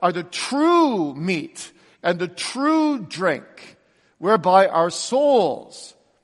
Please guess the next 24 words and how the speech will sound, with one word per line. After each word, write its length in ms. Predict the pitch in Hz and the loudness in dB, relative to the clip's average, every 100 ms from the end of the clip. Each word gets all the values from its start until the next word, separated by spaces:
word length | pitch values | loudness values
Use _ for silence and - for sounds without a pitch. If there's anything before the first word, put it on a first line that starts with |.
| _ | _
spiritual, 600 | - - 220 160 - 120 | -18 -4 -2 -2 -6 -14
you 120 | 120 | -14
see, 260 | - 131 - _ _ - | -16 -20 -20 _ _ -6
are 100 | 151 | -6
fed 720 | - - 226 156 127 120 117 _ _ _ - | -6 2 6 6 4 -4 -12 _ _ _ -16
to 500 | - 175 160 151 147 - _ | -6 -4 -4 -6 -10 -20 _
eternal 680 | 151 139 - 131 123 117 107 _ _ _ _ _ _ - | -8 -8 -8 -10 -10 -14 -16 _ _ _ _ _ _ -16
life. 560 | 98 85 - - - _ _ _ _ _ _ _ _ _ _ _ _ _ _ _ _ _ _ _ | -10 -10 -10 -20 -20 _ _ _ _ _ _ _ _ _ _ _ _ _ _ _ _ _ _ _
So 140 | 190 | -10
just 260 | 208 330 247 | -6 -4 -6
as 120 | 170 | -6
you 100 | 196 | -6
need 380 | 175 156 135 _ _ _ _ _ - | -4 -6 -10 _ _ _ _ _ -12
physical 380 | 202 208 165 | -12 -10 -12
food 300 | 139 123 104 - _ | -14 -14 -16 -18 _
for 140 | - | -12
your 100 | 131 | -10
body, 360 | 120 123 - - _ _ _ _ _ _ | -6 -6 -8 -20 _ _ _ _ _ _
you 140 | 151 | -12
need 240 | 151 131 101 _ _ _ - | -8 -10 -12 _ _ _ -20
spiritual 640 | - 277 247 226 - 123 | -8 -2 0 -2 -6 -16
food 400 | - 127 - _ _ _ _ _ _ | -16 -20 -20 _ _ _ _ _ _
through 260 | _ 196 208 | _ -10 -10
Christ 640 | - 135 110 98 - - | -6 -6 -6 -12 -20 -20